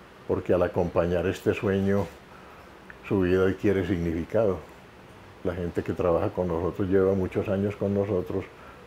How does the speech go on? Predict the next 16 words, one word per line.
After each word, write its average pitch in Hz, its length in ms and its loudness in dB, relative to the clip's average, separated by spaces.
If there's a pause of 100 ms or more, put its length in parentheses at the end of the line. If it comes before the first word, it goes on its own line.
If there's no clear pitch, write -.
(140)
porque 92 300 -2
su 85 160 0
vida 87 260 2
tiene 92 320 2
significado, 87 880 -4 (580)
porque 98 260 0
todos 90 360 2
están 85 340 -2
contribuyendo 82 760 -2
con 90 160 -4
los 82 140 -4
programas 85 540 -2
sociales 90 520 -2
de 92 80 0
la 98 100 -2
empresa, 92 500 -2